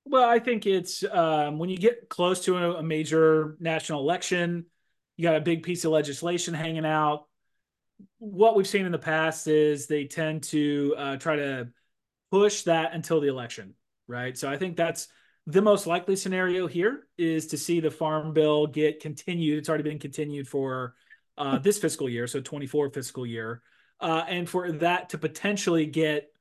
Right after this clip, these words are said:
continued again into twenty-five, and then you've either got a new, um, could be a new everything, White House, Senate, House, right? All, all could flip, uh, or you could have everything be the same,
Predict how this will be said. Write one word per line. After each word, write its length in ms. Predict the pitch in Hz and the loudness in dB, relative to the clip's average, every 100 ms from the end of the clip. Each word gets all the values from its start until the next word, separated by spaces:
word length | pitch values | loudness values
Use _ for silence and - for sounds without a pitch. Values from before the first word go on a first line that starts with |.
| _ _ _ _ - | _ _ _ _ -6
continued 460 | 175 - 175 170 156 | -6 -2 -2 0 0
again 600 | 139 160 170 139 135 139 | 0 0 2 2 -2 -6
into 400 | 143 160 156 156 | -8 -8 -8 -10
twenty-five, 720 | 131 151 143 131 208 208 190 | -6 -6 -4 0 2 2 0
and 80 | 160 | -2
then 220 | 156 165 | -2 -2
you've 140 | 160 156 | -4 -4
either 260 | 151 147 | -2 0
got 400 | 139 143 139 135 | 0 0 -2 -4
a 60 | 139 | -6
new, 520 | 151 151 147 147 139 _ _ _ _ _ _ _ | 0 2 4 2 -2 _ _ _ _ _ _ _
um, 520 | 147 139 131 123 123 135 | -8 -6 -4 -6 -8 -4
could 160 | 175 | 0
be 80 | 160 | 2
a 40 | |
new 120 | 160 147 | 2 2
everything, 480 | 156 165 196 208 202 _ - | 2 0 -2 -4 -8 _ -12
White 200 | 127 139 | -6 -4
House, 340 | 147 147 143 | -4 -4 -6
Senate, 540 | - 151 151 151 147 _ _ - | -6 -4 -2 -4 -6 _ _ -14
House, 540 | - 139 147 - - | -8 -4 -4 -4 -6
right? 240 | 143 147 151 | -4 -4 -4
All, 360 | 151 147 147 156 | -2 -2 -2 -2
all 180 | 151 151 | -2 -2
could 180 | 139 | -6
flip, 360 | 127 185 262 - - _ _ _ _ - | -4 0 0 0 -18 _ _ _ _ 2
uh, 180 | 185 180 | 4 4
or 300 | 180 214 220 | 6 8 8
you 120 | 214 | 6
could 140 | 208 | 0
have 420 | 185 185 190 180 170 - - | 4 4 4 0 -8 -16 -6
everything 580 | 175 175 180 185 180 175 | -2 0 0 0 -4 -4
be 140 | 180 | -4
the 120 | 180 | -2
same, 520 | 175 208 156 123 107 | 2 2 2 -6 -12